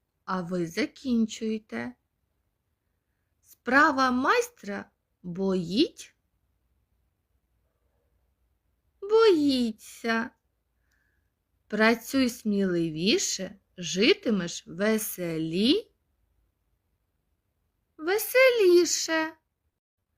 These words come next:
Хто що знає, той тим на життя зароб-, заробляє.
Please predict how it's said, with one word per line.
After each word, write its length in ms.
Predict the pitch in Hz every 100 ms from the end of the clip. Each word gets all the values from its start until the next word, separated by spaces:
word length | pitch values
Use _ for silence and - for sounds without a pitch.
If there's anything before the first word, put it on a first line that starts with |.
| _ _ _ _
Хто 480 | - - - 254 240
що 400 | 233 - 196 175
знає, 720 | 165 175 180 277 370 190 185 _ _ _ _ _
той 260 | 202 190
тим 440 | 180 - 269 415 339
на 140 | 269
життя 600 | 262 269 - 240 240 277 _ _
зароб-, 840 | 175 190 240 302 339 359 359 _ _ _ _ _ _ _ _ _ _ _ _ _ _ _ _ _ _ _
заробляє. 1200 | 403 440 508 302 208 165 180 175 175 165 143 -